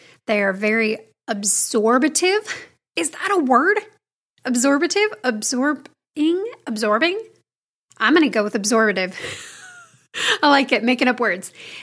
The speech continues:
But they take on the environment around them. And they can get drained and exhausted really easily. And maybe you identify with that if you're like, "Ooh, yeah,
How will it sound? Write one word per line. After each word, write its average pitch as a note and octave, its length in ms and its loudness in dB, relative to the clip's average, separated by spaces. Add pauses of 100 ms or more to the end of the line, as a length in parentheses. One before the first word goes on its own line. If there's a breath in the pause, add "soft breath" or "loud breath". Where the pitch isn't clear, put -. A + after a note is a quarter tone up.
But E4+ 100 -4
they F4 120 2
take F4+ 280 -2
on F4 120 6
the D4+ 120 6
environment A3 440 2
around F#3 260 -2
them. - 260 -12 (560)
And C4 180 4
they B3 80 4
can B3 240 2
get A3+ 300 0
drained G#3 720 0 (300 loud breath)
and B3 80 -2
exhausted G#3+ 920 -2
really A3+ 280 -2
easily. G#3 720 -8 (520)
And C#4+ 140 6
maybe D4 220 4
you F4 200 4
identify B3+ 520 2
with F3+ 180 -10
that F3 220 -4
if - 120 -16
you're G#3 80 -8
like, F3 200 -14
"Ooh, D#4 200 0
yeah, G3+ 540 -8